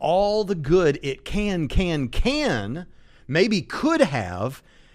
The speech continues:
and maybe just maybe will someday accomplish. You need that Christianity to make sense of this. And if there's something else,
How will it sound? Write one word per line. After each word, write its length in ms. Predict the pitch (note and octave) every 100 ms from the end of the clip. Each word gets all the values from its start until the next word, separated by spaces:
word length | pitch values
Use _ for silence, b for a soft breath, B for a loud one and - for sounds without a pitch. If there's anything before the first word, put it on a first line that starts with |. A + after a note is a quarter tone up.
| b -
and 200 | G#2 A#2
maybe 280 | D#3+ E3
just 280 | C3+ C3+ -
maybe 360 | C3 C3+ B2+ A#2+
will 380 | A2+ C#3+ D3+ B2
someday 800 | - - A#3+ A#3 A#2+ F2+ E2+ A2+
accomplish. 800 | B2 - D#3 D3 - - - - b b b b b -
You 200 | A2+ D3
need 460 | C#3 C#3 D3 D3
that 200 | B2+ B2+
Christianity 1000 | - C3 - A#2+ G#2 A#2 A2+ E2 E2+ D#2+ _ -
to 100 | G#2+
make 200 | F#2+ -
sense 380 | - A2+ G#2
of 140 | F#2+ D#2+
this. 400 | E2 - - - B B B B B
And 180 | D3 A#2
if 140 | B2 -
there's 180 | A2+
something 400 | - D#3+ D3+ C3
else, 440 | B2 D3+ D3+ -